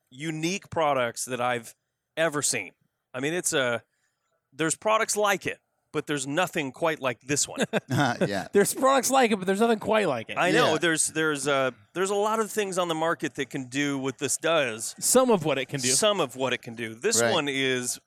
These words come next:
Speaker 1: by far the most innovative and strong. I mean, this is unbelievable. There,
Speaker 2: Yeah.
Speaker 1: let's explain a little bit what even, what this product is.
Speaker 2: Okay.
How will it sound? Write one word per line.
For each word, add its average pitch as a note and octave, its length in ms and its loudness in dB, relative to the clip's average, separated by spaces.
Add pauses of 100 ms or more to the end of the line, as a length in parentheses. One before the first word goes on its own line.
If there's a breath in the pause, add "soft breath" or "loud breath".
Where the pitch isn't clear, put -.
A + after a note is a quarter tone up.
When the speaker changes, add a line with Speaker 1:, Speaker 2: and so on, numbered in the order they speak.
(140)
Speaker 1:
by C3+ 160 0
far F3 460 -2
the B2+ 140 -6
most B2+ 340 -2
innovative C3 680 -4 (260)
and C3+ 180 -4
strong. D3 840 0
I - 760 -20
mean, C3 120 -8
this G3+ 200 0
is C#3+ 160 -4 (120)
unbelievable. D#3+ 800 -2 (320)
There, G#2 200 0
Speaker 2:
Yeah. F2+ 140 0 (160)
Speaker 1:
let's A#3+ 220 0
explain A3 540 0
a - 20 2
little E3+ 260 2
bit D#3 240 -2
what D#3+ 240 -2
even, F#3 480 -6 (100)
what F#3+ 220 -2
this B3+ 140 -2
product E3 440 -2
is. A#2 480 -4 (380)
Speaker 2:
Okay. C3 360 -2